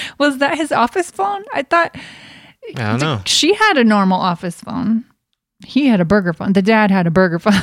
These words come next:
Speaker 1: <laughs>
Speaker 2: She should have had a shoe phone.
Speaker 1: <laughs> Why?
Speaker 2: That would, 'cause she's a woman. She has the shoe phone.
Speaker 1: Mm-mm.
Speaker 2: That was the eighties thing. You had the, no, the lips.
Speaker 1: Yeah.
Speaker 2: There was the lips
Speaker 1: There
Speaker 2: phone.
Speaker 1: would have been the lips phone. Yeah, yeah, yeah.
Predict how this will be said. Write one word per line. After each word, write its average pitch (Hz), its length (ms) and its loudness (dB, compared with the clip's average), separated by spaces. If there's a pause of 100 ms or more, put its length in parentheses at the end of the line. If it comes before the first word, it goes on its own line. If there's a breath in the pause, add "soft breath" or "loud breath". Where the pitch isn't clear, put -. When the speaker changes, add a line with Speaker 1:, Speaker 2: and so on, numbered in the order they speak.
Speaker 1:
<laughs> - 160 -20
Speaker 2:
She - 180 -8
should 170 180 -6
have 131 100 -2
had 107 140 -2
a 95 60 -6
shoe 147 280 -2
phone. 110 440 -12
Speaker 1:
<laughs> - 1300 -10
Why? 220 600 -2
Speaker 2:
That 247 100 -12 (400)
would, 226 80 -10
'cause 151 100 -6
she's 170 200 -4
a 185 60 -6
woman. 196 220 -10
She 120 160 -10
has 117 140 -8
the 131 60 -10
shoe 196 220 -8
phone. 113 260 -16 (120)
Speaker 1:
Mm-mm. 196 300 0
Speaker 2:
That 175 80 0
was 196 140 0
the - 120 -6
eighties 143 340 -2
thing. 139 240 -6
You 98 140 -8
had 101 140 -8
the, 123 140 -12
no, 156 240 0
the 123 100 -6
lips. 139 540 -8 (680)
Speaker 1:
Yeah. 214 200 4
Speaker 2:
There - 60 -2
was 107 120 -10
the 110 80 -6
lips 117 300 -6
Speaker 1:
There 214 120 2
Speaker 2:
phone. 196 80 2
Speaker 1:
would 190 60 2
have 185 60 0
been 185 120 0
the 175 120 -2
lips - 260 -8
phone. - 340 -10
Yeah, 196 220 -6
yeah, 185 120 -10
yeah. 196 220 -10